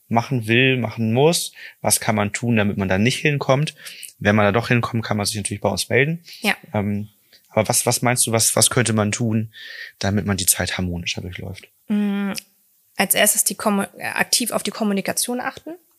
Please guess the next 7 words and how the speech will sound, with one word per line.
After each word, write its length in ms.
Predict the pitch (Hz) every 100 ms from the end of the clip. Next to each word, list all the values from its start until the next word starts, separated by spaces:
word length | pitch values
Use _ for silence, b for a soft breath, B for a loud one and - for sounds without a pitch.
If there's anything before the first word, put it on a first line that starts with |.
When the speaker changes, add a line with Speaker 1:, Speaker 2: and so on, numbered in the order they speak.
| _ _ _ -
Speaker 2:
mehr 340 | 208 220 226
Speaker 1:
Mhm. 40 | 220
Speaker 2:
ins 140 | 214
Sprechen 380 | - - 226 247
kommen, 320 | - 254 277 - b b b b b b b _ _ _ -
ganz 280 | 220 220 -
klar 460 | 220 214 214 -